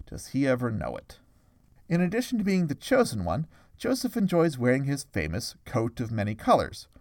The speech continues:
or amazing Technicolor dream coat, depending on your translation. He also enjoys interpreting dreams. He especially enjoys interpreting dreams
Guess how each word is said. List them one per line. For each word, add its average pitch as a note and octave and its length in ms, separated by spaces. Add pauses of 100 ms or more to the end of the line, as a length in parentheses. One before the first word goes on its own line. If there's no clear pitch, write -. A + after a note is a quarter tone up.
(240)
or G#2 260 (300)
amazing A#2 520
Technicolor G#2+ 640
dream A3+ 240
coat, A2+ 340 (200)
depending G2+ 380
on F#2 100
your F#2+ 80
translation. A2+ 640 (580)
He G#3 100
also F#3 300
enjoys C#3+ 380
interpreting A2 460
dreams. - 480 (540)
He C#3 140
especially C3 840
enjoys A2 540
interpreting G#2 560
dreams G3+ 420